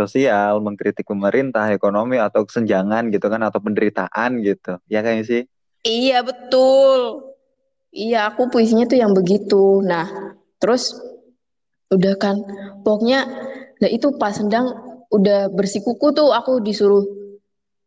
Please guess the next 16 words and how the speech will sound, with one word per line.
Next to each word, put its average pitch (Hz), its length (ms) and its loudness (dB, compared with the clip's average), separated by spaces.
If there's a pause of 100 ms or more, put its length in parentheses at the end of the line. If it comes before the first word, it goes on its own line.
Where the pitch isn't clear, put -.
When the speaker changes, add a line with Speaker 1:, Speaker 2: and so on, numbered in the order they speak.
(140)
Speaker 2:
baca 190 380 0
puisi 196 360 0
itu, 233 640 0
Kak, - 420 -10
puisi 208 300 2
Speaker 1:
Mm-mm. 123 180 -6 (160)
Speaker 2:
itu, 202 380 2
karena 208 380 -2 (420)
Pak 208 140 -2
Sendang 226 280 4
bilang 240 240 4
gini, 262 440 4 (640)
"Kan 262 200 -2
kita 262 320 0 (680)
lombanya 214 500 2
ini 262 120 2